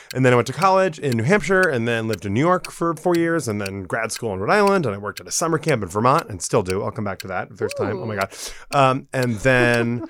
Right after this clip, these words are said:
Speaker 2: <laughs>
Speaker 1: uh, moved out here seven years ago. I don't understand how time goes by so quickly.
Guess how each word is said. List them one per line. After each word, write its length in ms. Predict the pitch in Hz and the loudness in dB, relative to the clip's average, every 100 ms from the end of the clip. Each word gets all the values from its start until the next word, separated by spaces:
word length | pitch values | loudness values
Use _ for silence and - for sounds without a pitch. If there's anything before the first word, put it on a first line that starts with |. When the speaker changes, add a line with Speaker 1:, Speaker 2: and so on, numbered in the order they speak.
| - - | -14 -20
Speaker 2:
<laughs> 180 | - | -6
Speaker 1:
uh, 300 | 131 120 113 117 | 0 4 4 4
moved 200 | 120 151 | 4 6
out 100 | 202 | 6
here 180 | 208 92 - | 4 0 -8
seven 460 | - 139 131 123 | 0 2 2 2
years 200 | 110 87 | -2 -6
ago. 460 | 85 85 85 95 120 | -8 -6 -6 -8 -14
I 380 | - - - 82 | -18 -18 -18 -18
don't 180 | 78 85 | -20 -20
understand 460 | 80 78 - 80 | -20 -18 -18 -18
how 80 | 76 | -20
time 300 | 78 80 80 | -18 -16 -14
goes 200 | 82 80 | -16 -16
by 180 | - 82 | -14 -14
so 160 | - 90 | -12 -12
quickly. 260 | 98 92 | -8 -10